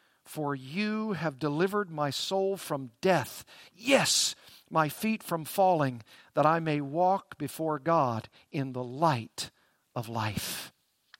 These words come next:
You see, that's what thankfulness does. It causes you to remember your God.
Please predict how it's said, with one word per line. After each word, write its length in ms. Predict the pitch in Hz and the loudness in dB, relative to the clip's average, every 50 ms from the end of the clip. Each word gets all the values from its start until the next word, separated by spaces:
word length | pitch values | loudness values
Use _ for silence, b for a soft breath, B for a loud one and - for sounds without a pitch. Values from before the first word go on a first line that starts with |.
| _ _ _ _ _ _ _ _ _ _ _ _ _ _ _ _ _ _ _ _ _ _ _ | _ _ _ _ _ _ _ _ _ _ _ _ _ _ _ _ _ _ _ _ _ _ _
You 80 | - 151 | -12 -10
see, 140 | - 180 175 | -10 -8 -6
that's 320 | - 202 202 - - - | -6 -6 -6 -8 -8 -8
what 160 | 170 139 - | -8 -8 -8
thankfulness 560 | _ - 156 156 156 - - 143 139 147 - | _ -10 -10 -10 -10 -10 -14 -14 -12 -14 -14
does. 440 | - - 247 240 117 113 - - - _ _ _ _ _ _ _ _ _ _ _ _ _ _ _ _ _ _ _ _ _ _ _ _ _ _ _ | -12 -12 -12 -12 -12 -14 -16 -18 -20 _ _ _ _ _ _ _ _ _ _ _ _ _ _ _ _ _ _ _ _ _ _ _ _ _ _ _
It 120 | 156 143 | -10 -10
causes 420 | - - 175 170 151 147 156 131 135 | -4 -2 -2 -2 -2 -4 -8 -10 -10
you 80 | 151 | -10
to 80 | 143 143 | -10 -10
remember 600 | 127 123 120 123 127 131 147 147 143 127 123 117 | -10 -10 -12 -12 -10 -10 -10 -12 -10 -12 -14 -14
your 180 | 107 117 113 - | -14 -14 -16 -16
God. 360 | - - - - - - _ | -18 -18 -18 -18 -18 -20 _